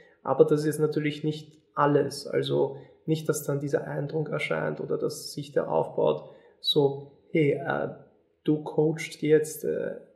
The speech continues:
selbstständige Unternehmer oder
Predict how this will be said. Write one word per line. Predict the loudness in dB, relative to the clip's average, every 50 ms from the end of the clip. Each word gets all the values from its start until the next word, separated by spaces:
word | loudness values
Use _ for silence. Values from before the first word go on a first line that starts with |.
| _ _ _ _ -20 -20 -18 -14 -12 -12
selbstständige | -10 -2 0 0 0 0 -2 -2 -2 -2 0 0 4 4 6 6 6 4 2 0 -4 -10 -18 -20 _ _ _ _
Unternehmer | -4 2 6 8 8 8 6 4 4 6 6 6 6 6 6 4
oder | 4 4 4 2 2 0 -4 -10 -16